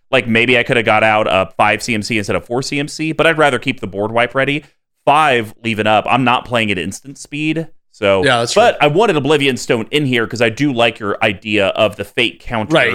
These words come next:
Speaker 2: yeah,
Speaker 1: and
Speaker 2: you're
Speaker 1: then
Speaker 2: setting
Speaker 1: the,
Speaker 2: yourself
Speaker 1: the whole, the whole rigmarole
Speaker 2: You're
Speaker 1: with
Speaker 2: setting
Speaker 1: it.
Speaker 2: yourself up for a later big turn, yeah.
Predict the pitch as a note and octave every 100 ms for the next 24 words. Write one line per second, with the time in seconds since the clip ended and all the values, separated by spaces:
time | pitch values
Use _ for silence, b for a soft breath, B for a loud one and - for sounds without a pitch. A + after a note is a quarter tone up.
0 | A2+ A#2+ A#2 A#2+ E3 C#3 B2+ A#2+ D3 F#3+
1 | C#3 C3 C3+ E3+ E3+ A#2+ A2+ F#2+ F#2+ F#2
2 | D#3 F#3+ E3+ C#3 D#3 B2+ C3 B2 B2+ A#2
3 | A#2 A2+ A2 G#2+ A#2 G#2 G2+ G#2